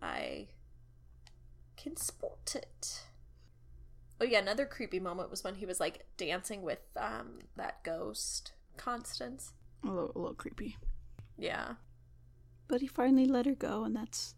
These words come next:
Speaker 2: that's nice.
Speaker 1: He
Speaker 2: Yeah.
Speaker 1: needed that, yeah. Oh yeah, he has
Speaker 2: He
Speaker 1: no
Speaker 2: just never
Speaker 1: first
Speaker 2: got her.
Speaker 1: name.
Speaker 2: Mm.
Speaker 1: Huh.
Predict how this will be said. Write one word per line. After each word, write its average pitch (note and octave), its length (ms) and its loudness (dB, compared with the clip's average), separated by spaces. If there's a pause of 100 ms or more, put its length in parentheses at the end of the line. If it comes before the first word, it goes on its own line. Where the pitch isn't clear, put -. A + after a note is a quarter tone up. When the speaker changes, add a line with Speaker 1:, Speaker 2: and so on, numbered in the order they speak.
(180)
Speaker 2:
that's - 240 0
nice. A3 360 -2 (1500)
Speaker 1:
He - 140 2
Speaker 2:
Yeah. G#3 100 2
Speaker 1:
needed G#3 300 -4
that, - 360 -4
yeah. A3+ 340 -6 (1120)
Oh A#3+ 160 10
yeah, D4 280 6
he C4+ 140 4
has B3 140 6
Speaker 2:
He A#3+ 60 6
Speaker 1:
no G#3+ 100 8
Speaker 2:
just - 120 2
never A3+ 100 6
Speaker 1:
first A3 200 2
Speaker 2:
got A#3 80 2
her. C4 60 2
Speaker 1:
name. B3 280 -2
Speaker 2:
Mm. C#4 160 8 (1800)
Speaker 1:
Huh. - 180 -6